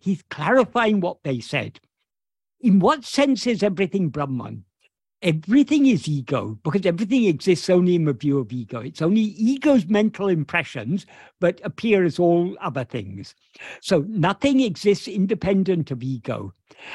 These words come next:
And ego doesn't exist independent of Brahman, which is, uh, what is shiny in us as I am. So since everything is ego, and since ego is Brahman, therefore everything is Brahman.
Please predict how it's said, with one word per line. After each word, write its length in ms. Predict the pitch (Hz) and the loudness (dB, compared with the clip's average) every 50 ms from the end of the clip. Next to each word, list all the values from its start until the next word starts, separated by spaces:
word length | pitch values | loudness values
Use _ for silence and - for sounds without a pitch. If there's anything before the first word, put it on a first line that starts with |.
| - - - - | -16 -12 -4 0
And 180 | 233 233 208 226 | 0 0 0 2
ego 400 | 240 277 320 320 294 349 339 311 | 2 2 2 4 4 4 4 4
doesn't 420 | 226 285 277 240 233 254 240 202 | 4 2 2 4 4 2 2 2
exist 440 | 262 202 151 - 254 240 - - - | 2 -2 0 0 0 -2 0 0 0
independent 880 | 262 240 226 208 220 165 - 226 247 233 226 - 180 160 202 269 247 _ _ _ _ _ _ _ - | 2 2 4 2 2 2 2 2 2 2 2 2 0 0 0 -2 -2 _ _ _ _ _ _ _ -6
of 180 | 220 214 160 156 _ _ _ _ _ _ _ _ _ _ _ _ _ _ _ _ _ _ _ _ _ _ 208 165 | -4 -4 -4 -6 _ _ _ _ _ _ _ _ _ _ _ _ _ _ _ _ _ _ _ _ _ _ -14 -6
Brahman, 480 | - 208 226 214 170 123 98 101 117 - - | -2 -2 0 0 -2 -4 -6 -10 -16 -10 -2
which 260 | 196 202 214 214 - | 0 0 0 0 0
is, 160 | 202 156 - | -2 0 0
uh, 80 | 180 185 135 | -2 -4 -4
what 300 | 175 165 185 175 - - | -2 -2 -2 0 0 -2
is 120 | 190 156 | -4 -4
shiny 400 | - - 185 190 180 170 170 170 | -2 -2 -2 0 0 -2 -2 -2
in 120 | 160 156 | -2 -4
us 200 | 156 147 135 - | -4 -6 -6 -8
as 160 | 156 139 117 156 | -10 -8 -4 -4
I 160 | 143 143 139 | -4 -4 -4
am. 440 | 131 127 131 131 110 98 - - - _ - - - - - _ | -4 -6 -4 -6 -6 -8 -10 -18 -20 _ -20 -20 -20 -20 -14 _
So 220 | - 196 165 123 - - - _ | -2 0 0 -2 -2 -10 -20 _
since 320 | - - - 226 208 190 - - | -6 0 0 2 2 0 -4 -4
everything 580 | - 202 165 160 - 240 302 330 233 311 320 311 | -2 -2 -2 -2 -2 2 2 2 2 2 2 4
is 220 | 294 254 156 - | 2 2 2 0
ego, 520 | 175 175 170 147 - 147 113 135 190 240 233 - _ _ _ _ - | 0 -2 -2 -2 -2 -2 0 2 2 0 0 -6 _ _ _ _ -2
and 160 | 233 214 - | 0 0 0
since 280 | - 262 240 175 - | 0 -2 -2 -2 -2
ego 340 | 196 254 302 302 311 302 277 | 0 0 0 2 4 2 4
is 140 | 254 214 131 | 4 2 -2
Brahman, 520 | - 196 180 165 151 143 135 156 240 254 - | 0 0 0 0 0 -2 -2 -2 -2 -4 -2
therefore 320 | 214 262 285 277 - 269 214 | -2 -2 -2 -2 -2 -2 -2
everything 420 | 214 196 247 294 247 - 269 262 | -2 -2 -4 -6 -6 -4 -4 -4
is 120 | 233 170 | -4 -4
Brahman. 480 | 120 - 180 190 202 175 143 123 107 | -4 -4 -4 -4 -4 -4 -6 -8 -10